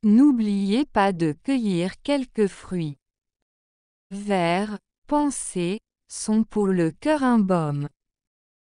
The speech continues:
Et merveille, tout est gratuit. Nous n'avons pas de majordome. Uniquement un ange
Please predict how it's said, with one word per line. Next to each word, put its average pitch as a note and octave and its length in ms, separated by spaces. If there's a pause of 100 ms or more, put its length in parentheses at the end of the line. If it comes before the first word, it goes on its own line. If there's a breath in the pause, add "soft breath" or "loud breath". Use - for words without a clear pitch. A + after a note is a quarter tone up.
(500)
Et G3 180
merveille, G3 880 (320)
tout D4 160 (140)
est A3 100
gratuit. F#3+ 680 (960)
Nous F#3 260
n'avons G#3 560
pas G3+ 240
de F3 160
majordome. F#3 1040 (1400)
Uniquement B3 800
un G3 260
ange E3+ 380